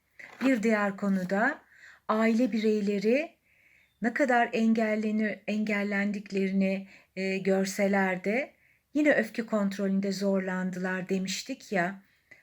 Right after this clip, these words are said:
aslında farkına varmadan ev içinde çocuklara da rol model oldular. Ve neredeyse öfkenin, kızgınlığın, hoşgörünün, e,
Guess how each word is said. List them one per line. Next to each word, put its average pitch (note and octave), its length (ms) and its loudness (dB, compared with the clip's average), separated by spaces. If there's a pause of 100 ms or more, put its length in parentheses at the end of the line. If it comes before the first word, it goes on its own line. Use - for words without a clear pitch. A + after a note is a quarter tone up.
(140)
aslında A3 480 0
farkına G#3+ 560 -4
varmadan G3 680 -2 (320)
ev A#3 140 0
içinde G3+ 640 -2 (220)
çocuklara F#3+ 560 -4
da G3+ 120 -2
rol A#3 220 4
model G3+ 400 0
oldular. F3 720 -6 (760)
Ve G#3+ 320 0 (220)
neredeyse A3+ 1000 4 (380)
öfkenin, A3 600 0
kızgınlığın, G3+ 1120 0 (300)
hoşgörünün, G#3+ 1000 2 (460)
e, F#3 500 0